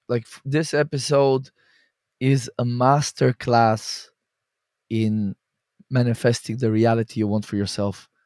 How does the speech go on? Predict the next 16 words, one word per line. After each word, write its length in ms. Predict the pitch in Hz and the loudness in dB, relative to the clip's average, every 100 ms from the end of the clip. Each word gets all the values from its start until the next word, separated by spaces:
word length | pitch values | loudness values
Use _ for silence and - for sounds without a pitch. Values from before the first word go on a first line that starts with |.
| _ | _
For 140 | - 113 | -12 -6
the 100 | 110 | -2
listeners, 580 | 120 - 123 117 110 - _ _ - | 0 -2 -2 -4 -4 -12 _ _ -8
I 60 | |
believe 340 | 110 110 117 110 | -4 0 0 0
there's 240 | 113 104 | 0 -2
just 380 | - 117 - _ _ _ _ _ _ _ _ | -4 -6 -6 _ _ _ _ _ _ _ _
tremendous 540 | - 117 120 123 123 113 | -8 -2 2 2 0 0
value 260 | 120 107 | 0 0
here. 220 | 104 - 107 | -2 -4 -4
So 160 | 113 | -4
thank 360 | - - 123 - | -6 -2 -2 -4
you 60 | |
so 160 | 107 107 | -10 -8
much 280 | 107 104 - | -8 -8 -10
for, 420 | 107 101 98 - | -8 -6 -6 -8